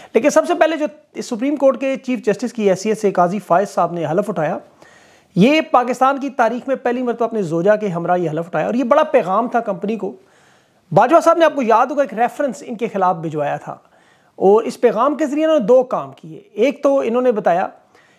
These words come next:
कि मनी ट्रेल के हवाले से जो इल्ज़ामात बाजवा साहब ने लगाए, वो खातून, अ, चीफ जस्टिस, उनके खिलाफ ताकतवर शख्स, उसी कानून और आइन का हलफ उठा के बाजवा साहब को कह रहे हैं, "आप तो जा चुके हैं, हमारा दौर शुरू है।"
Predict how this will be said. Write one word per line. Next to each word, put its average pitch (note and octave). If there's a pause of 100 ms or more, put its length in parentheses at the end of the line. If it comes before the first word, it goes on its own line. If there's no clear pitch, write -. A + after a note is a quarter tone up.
(140)
कि A3
मनी C4
ट्रेल D4
के C#4+
हवाले B3+
से C4
जो B3
इल्ज़ामात G3
बाजवा F3
साहब G#3+
ने G#3
लगाए, E3+
वो A3 (460)
खातून, A#3
अ, G3
चीफ G3+
जस्टिस, A3+ (100)
उनके B3+
खिलाफ G3 (180)
ताकतवर A3
शख्स, A#3 (520)
उसी F4
कानून C4+
और B3+
आइन A#3+
का A#3+
हलफ G#3
उठा F#3+
के G3+
बाजवा E3
साहब G3+
को G3+
कह F#3+
रहे G3
हैं, F#3
"आप F#3+
तो A3+
जा E3+
चुके F#3+
हैं, F#3
हमारा D#3+
दौर D3+
शुरू F3+
है।" -